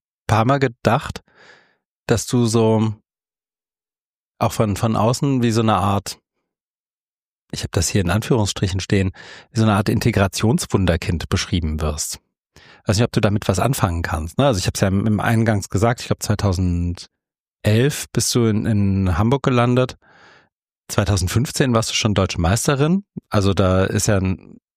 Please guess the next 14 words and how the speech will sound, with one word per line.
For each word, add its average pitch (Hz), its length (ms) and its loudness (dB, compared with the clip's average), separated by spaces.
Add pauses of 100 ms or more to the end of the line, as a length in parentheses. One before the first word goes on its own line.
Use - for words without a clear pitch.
das - 200 -4
ist 98 100 -2
ja 98 140 0
wie 92 100 0
in 90 60 2
einer 92 160 2
Zeitmaschine, 143 720 0 (420)
fast - 240 -4
schon. 156 260 -2 (720)
Ich 87 180 2
hab 123 120 0
mich - 240 -2 (260)
beim 104 640 0 (440)
da 104 140 2